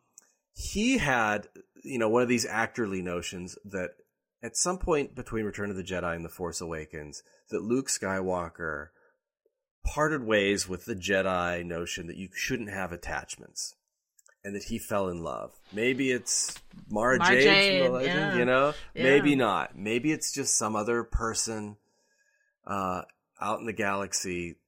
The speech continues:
Speaker 1: that he strikes up feelings for, and that that person has, um,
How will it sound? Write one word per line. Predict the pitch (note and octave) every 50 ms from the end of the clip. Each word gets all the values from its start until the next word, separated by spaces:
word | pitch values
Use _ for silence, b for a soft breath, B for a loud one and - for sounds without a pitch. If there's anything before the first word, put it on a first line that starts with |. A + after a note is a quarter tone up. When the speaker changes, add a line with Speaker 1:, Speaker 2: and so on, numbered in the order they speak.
| _ _ _
Speaker 1:
that | - E2+
he | - - - - D3 C#3
strikes | B2 - - - A#2+ G#2+ G#2 - -
up | G#2+ G2 -
feelings | - - F#2 F#2 F2+ F2 F2 E2+ - -
for, | - D2+ D2+ C#2+ - -
and | F#2 F#2+ F#2+
that | F2+ -
that | - A#2 A#2+ A#2 -
person | - - A2 - A2+ - - - F#2 E2+ D#2+ D#2 D#2+ D#2+ _ _ _ _ _ _ _ _ _ _ _
has, | - - G2+ F#2+ F2+ E2+ E2 E2 E2 D#2+ - - -
um, | - F2 F2 E2+ D#2+ D#2 D#2 D2 C#2+ C2+